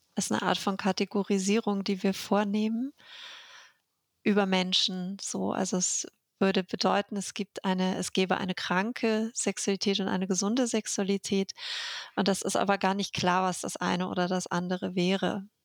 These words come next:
so. Und, ähm, natürlich so im Therapeutischen, da gibt's diese ganzen Begriffe, ne? Da wird von Störung gesprochen und von Erkrankung und, und alle diese Dinge. Und manchmal ist das nützlich, wenn's drum geht,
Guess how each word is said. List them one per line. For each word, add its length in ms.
so. 400
Und, 680
ähm, 560
natürlich 460
so 80
im 160
Therapeutischen, 960
da 100
gibt's 280
diese 220
ganzen 340
Begriffe, 640
ne? 100
Da 160
wird 140
von 140
Störung 460
gesprochen 460
und 140
von 140
Erkrankung 560
und, 260
und 240
alle 220
diese 260
Dinge. 300
Und 280
manchmal 720
ist 180
das 180
nützlich, 580
wenn's 240
drum 280
geht, 540